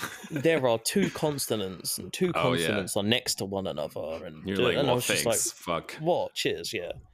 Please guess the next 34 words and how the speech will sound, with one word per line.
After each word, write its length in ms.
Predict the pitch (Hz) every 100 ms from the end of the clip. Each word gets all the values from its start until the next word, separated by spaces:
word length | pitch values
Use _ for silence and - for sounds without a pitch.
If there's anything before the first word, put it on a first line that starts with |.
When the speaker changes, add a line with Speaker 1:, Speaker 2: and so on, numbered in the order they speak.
| - - - - -
Speaker 2:
Um, 460 | 127 107 101 98 98 _ _ _ _ _ -
but 100 | 143
yes, 220 | 127 104
and 80 | 113
then 80 | 113
you 140 | 135
interact 480 | 151 143 120 123 -
with 120 | 120
this 200 | 107 107
word, 440 | 117 110 101 98 95
and 120 | 101
it 40 |
will 60 | 107
be 140 | 107
like, 220 | 104 95 -
"Do 80 | 202
you 180 | 180
want 180 | 123 123
to 100 | 123
say 480 | 120 104 101 104 104 - _ -
pearls?" 680 | 127 104 90 65 - - -
And 120 | 113
you're 120 | 107
like, 180 | 98 98
"Yes." 500 | 90 - - - - - _
And 340 | 110 98 92 - - _ _ _ _ _
then 480 | 117 110 98 95 98
the, 80 | 104
the 160 | 113 117
door 320 | 110 107 90
opens, 680 | 107 104 113 95 131 - - - _ _ _ _ _ _ _
and, 420 | 110 101 90 92
um, 520 | 90 95 92 92 92 95 _ _ _ _ _ _ _ _ _ _ _ _ _
you, 800 | 120 127 131 127 123 123 123 120